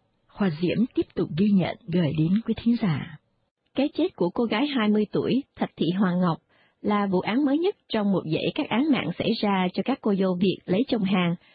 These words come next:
Speaker 2: qua những dịch vụ hôn nhân mà không có nhiều thời gian tìm hiểu nhau. Bất đồng ngôn ngữ, văn hóa khác biệt và sự thiếu chuẩn bị tinh thần khi bước vào một cuộc hôn nhân đa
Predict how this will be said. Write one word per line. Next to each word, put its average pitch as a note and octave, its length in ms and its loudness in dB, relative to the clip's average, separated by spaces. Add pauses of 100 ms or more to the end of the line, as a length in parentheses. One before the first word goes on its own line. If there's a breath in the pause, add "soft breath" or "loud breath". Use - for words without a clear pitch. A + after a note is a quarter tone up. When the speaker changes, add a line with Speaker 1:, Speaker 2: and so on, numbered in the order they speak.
(180 soft breath)
Speaker 2:
qua A#3 140 -2
những A3+ 240 2
dịch - 200 0
vụ F3 180 0
hôn G3 220 0
nhân G3 280 2 (320 soft breath)
mà F#3 140 0
không A#3+ 220 0
có F#4 80 0
nhiều A3 280 2
thời F3 200 2
gian F#3 280 0
tìm F#3 200 2
hiểu F3 180 0
nhau. A3 320 2 (580 soft breath)
Bất - 180 -4
đồng G#3 200 0
ngôn G3+ 280 2
ngữ, E3+ 260 2 (300)
văn F#3 200 -2
hóa F#3 320 0
khác D#4+ 180 -2
biệt F#3+ 200 0 (440 soft breath)
và G3 180 0
sự F3 200 0
thiếu A#3+ 200 2
chuẩn A#3 220 0
bị F#3+ 140 2 (180)
tinh G#3+ 160 0
thần F3 280 0
khi A3 200 0
bước D#4 180 -2
vào F3+ 160 0
một E3+ 200 -2
cuộc - 160 -4
hôn F#3+ 240 -2
nhân F3 260 0
đa F3+ 160 0